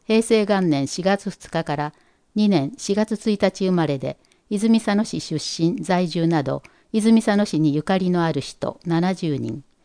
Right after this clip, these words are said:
参加費、飲食代を含む千円。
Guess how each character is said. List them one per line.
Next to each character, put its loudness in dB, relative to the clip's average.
参 2
加 2
費、 -4
飲 2
食 0
代 2
を 2
含 -4
む 4
千 0
円。 -8